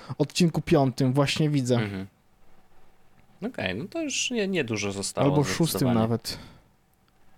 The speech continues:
Speaker 1: No nic, w każdym ra-,
Speaker 2: Dobrze.
Speaker 1: w każdym razie, y, w każdym razie, y, bardzo dobry. I najlepsze jest to, on ma na, e,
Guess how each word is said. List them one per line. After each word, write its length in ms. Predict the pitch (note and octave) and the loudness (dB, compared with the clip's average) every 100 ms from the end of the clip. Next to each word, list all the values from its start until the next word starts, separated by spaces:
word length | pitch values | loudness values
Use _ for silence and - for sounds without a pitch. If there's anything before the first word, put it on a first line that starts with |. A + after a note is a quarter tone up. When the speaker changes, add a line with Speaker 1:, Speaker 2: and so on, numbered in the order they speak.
| _ _ _ _ _ _ _ _ - | _ _ _ _ _ _ _ _ 2
Speaker 1:
No 80 | A#3 | 4
nic, 200 | C#3 - | 4 4
w 40 | |
każdym 280 | G#3+ G3 G3 | 2 4 4
ra-, 60 | |
Speaker 2:
Dobrze. 140 | G3 - | 4 2
Speaker 1:
w 60 | |
każdym 280 | - G3 F#3 | 4 4 6
razie, 520 | F#3+ F#3 F3 F3+ E3 D3+ | 6 4 4 6 4 4
y, 320 | D#3+ D3+ C#3 C#3 | 2 4 6 4
w 80 | |
każdym 280 | - D#3+ D#3+ | 2 2 4
razie, 420 | D3+ D3+ C#3+ C3 B2+ - C#3+ | 4 4 4 4 2 -2 -6
y, 100 | C3+ - _ _ _ | -6 -8 _ _ _
bardzo 320 | D#3+ F3+ F3 D3+ | 2 4 4 4
dobry. 240 | C#3+ C3 | 2 2
I 60 | E3+ | 4
najlepsze 320 | F3+ G3+ G3+ | 4 4 2
jest 80 | - | 2
to, 120 | G3+ | 4
on 100 | F3+ | 6
ma 120 | F#3 - - - - | 6 2 -8 -8 2
na, 300 | D#3+ E3 - | 4 4 4
e, 360 | D#3 D3+ D3+ | 4 4 4